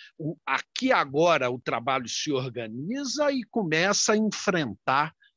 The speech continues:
o capital. O Estado entra no meio desse choque e, ao invés de você cobrar do capital melhores salários para que você tenha uma vida mais justa,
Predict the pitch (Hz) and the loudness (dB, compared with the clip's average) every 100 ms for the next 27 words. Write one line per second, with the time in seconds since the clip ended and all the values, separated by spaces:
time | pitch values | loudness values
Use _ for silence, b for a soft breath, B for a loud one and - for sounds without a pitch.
0 | _ _ - 151 - 165 - _ - 85 | _ _ -6 -2 0 0 -2 _ -4 -4
1 | - _ - _ _ 233 247 - - - | -8 _ -20 _ _ 4 4 4 0 2
2 | 226 262 262 190 190 185 165 160 143 131 | 2 2 2 2 2 0 0 0 2 0
3 | 120 120 98 107 - 95 - - 196 165 | 0 -2 -6 -6 -6 -4 -2 0 2 0
4 | - - 85 _ _ _ _ - 302 302 | -2 -12 -18 _ _ _ _ 2 6 6
5 | 330 359 285 117 131 127 - - - - | 6 4 2 0 0 0 -2 -4 -4 -6
6 | - B B B - 131 214 233 233 - | -12 B B B -4 0 2 4 4 2
7 | - 180 - 240 175 127 202 254 226 220 | 2 0 4 4 6 4 4 4 0 -4
8 | 202 214 202 185 _ 120 104 101 196 185 | -4 -4 -6 -10 _ -4 -4 -2 -2 2
9 | 180 196 170 - 117 113 139 147 107 - | 4 4 0 -2 -2 0 2 0 -2 -8
10 | - - 151 117 117 - 135 - 147 156 | -4 -4 -4 -6 -6 -4 -6 -2 0 0
11 | 139 113 120 117 95 92 113 104 104 113 | 0 -4 -4 -4 -6 -8 -10 -8 -6 -4
12 | 117 101 98 95 139 165 - - 98 | -2 -4 -6 -6 -4 -2 -2 -4 -10